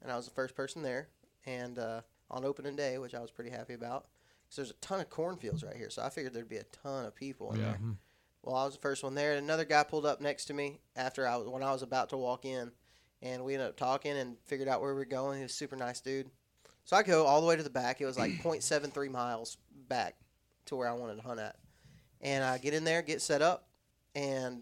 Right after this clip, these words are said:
Speaker 1: immediately, dude, I mean, it's not daylight yet, but I can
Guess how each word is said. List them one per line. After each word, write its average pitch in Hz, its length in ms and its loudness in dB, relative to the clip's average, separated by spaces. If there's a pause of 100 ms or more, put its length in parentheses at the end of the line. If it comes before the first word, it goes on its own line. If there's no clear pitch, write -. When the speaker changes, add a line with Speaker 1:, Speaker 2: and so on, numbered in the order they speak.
(160)
Speaker 1:
immediately, 127 680 -4 (500)
dude, 123 240 -6
I 113 60 -4
mean, 117 300 -8 (400)
it's 135 260 -4
not 147 300 4
daylight 143 400 4
yet, 123 340 -2 (380)
but 131 100 0
I 127 80 2
can 117 200 -8